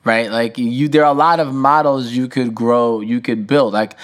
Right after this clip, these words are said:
in my head, I'm seeing one that's a square where they all kind of lead to each other, but I am seeing one where you kind of divide it into silos where making and giving, I don't know. Actually, I don't wanna say that. Well, I've seen, I have some things, but I'm not gonna say that 'cause I don't know if I, it's off the top of my head, so nah.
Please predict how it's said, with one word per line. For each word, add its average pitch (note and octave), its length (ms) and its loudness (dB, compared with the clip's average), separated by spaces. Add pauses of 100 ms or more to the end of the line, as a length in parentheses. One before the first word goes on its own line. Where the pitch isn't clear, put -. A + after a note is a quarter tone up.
(260)
in C#3+ 140 2
my C3+ 180 2
head, D3+ 240 2
I'm C3 160 -2
seeing B2 380 -2
one B2+ 180 2
that's A#2+ 300 -2
a A2+ 60 -4
square C3 420 0
where B2+ 120 -2
they A2+ 140 -4
all A2+ 240 0
kind A2+ 220 -4
of G#2 100 -8
lead A#2 280 -2
to - 120 -6
each C3 160 -4
other, C#3+ 160 2
but C3+ 140 0
I C3 80 0
am C#3+ 200 -2
seeing C3 400 -6
one B2+ 300 0
where B2+ 140 -2
you B2 100 -4
kind A#2+ 160 -4
of A2+ 100 -4
divide G#2+ 420 0
it A#2 100 -6
into A#2 280 -4
silos B2 680 0
where A#2 220 0 (260)
making A#2+ 420 -2
and A2 180 -6
giving, A2+ 400 -2
I A2+ 120 2
don't G#2+ 180 0
know. F#2 80 -4
Actually, G2 360 -6
I G2+ 40 -6
don't G#2 100 -8
wanna F2 220 -14
say - 180 -16
that. G1+ 360 -16 (1040)
Well, C#3 120 6
I've D3+ 300 2
seen, D3 380 0 (100)
I C#3+ 160 4
have D#3+ 180 2
some C3+ 220 -4
things, A2+ 240 0
but A2 60 2
I'm A2 80 0
not A2 80 0
gonna G#2 100 -4
say G#2 80 -4
that G2+ 100 -2
'cause G2 80 -4
I G2 60 2
don't G#2 120 0
know G2+ 80 0
if G2 80 -6
I, G2 160 0
it's G2 320 -6
off G2+ 160 -2
the - 20 -14
top G#2 100 -2
of F#2+ 60 -6
my F2+ 100 -4
head, E2+ 220 -10
so E2+ 140 -10
nah. C#2+ 180 -10